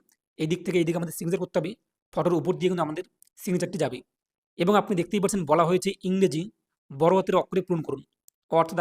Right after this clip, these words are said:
আপনাদের কিন্তু এই যে ফর্মটি এটা কিন্তু ক্যাপিটাল ওয়ার্ড বড় হাতের অক্ষরে পূরণ করতে হবে। তো প্রথমত রয়েছে দুয়ারে সরকার রেজিস্ট্রেশন নাম্বার, এটা আপনার কাছে কিন্তু থাকবে না। যে পনেরোই ফেব্রুয়ারি থেকে শুরু করে ছাব্বিশে ফেব্রুয়ারি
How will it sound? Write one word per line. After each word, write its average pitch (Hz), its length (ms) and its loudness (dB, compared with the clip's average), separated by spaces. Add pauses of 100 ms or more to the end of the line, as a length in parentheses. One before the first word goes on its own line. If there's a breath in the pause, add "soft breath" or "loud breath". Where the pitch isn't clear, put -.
আপনাদের 196 300 -4
কিন্তু 180 220 -2 (540)
এই 165 120 -2
যে 180 60 6 (120)
ফর্মটি 180 300 0 (480)
এটা 180 120 2
কিন্তু 185 200 -2
ক্যাপিটাল 190 420 2
ওয়ার্ড 139 200 -2 (440)
বড় 160 300 2
হাতের 180 220 2
অক্ষরে 180 220 -2 (300)
পূরণ 196 200 2
করতে - 180 -8
হবে। 127 120 -8 (640)
তো 233 120 6
প্রথমত 208 380 2
রয়েছে 208 180 6 (120)
দুয়ারে 185 240 2 (100)
সরকার 170 260 0 (520)
রেজিস্ট্রেশন 185 380 -2
নাম্বার, 131 220 -6 (480)
এটা 180 200 4
আপনার 202 240 -6
কাছে 196 120 -2
কিন্তু 196 200 -4
থাকবে 165 260 -4
না। - 40 -8 (460)
যে 165 180 0
পনেরোই 180 320 0
ফেব্রুয়ারি 170 260 -6
থেকে 196 140 -12
শুরু 190 160 -4
করে 170 100 0 (380)
ছাব্বিশে 156 380 -4
ফেব্রুয়ারি 175 300 -2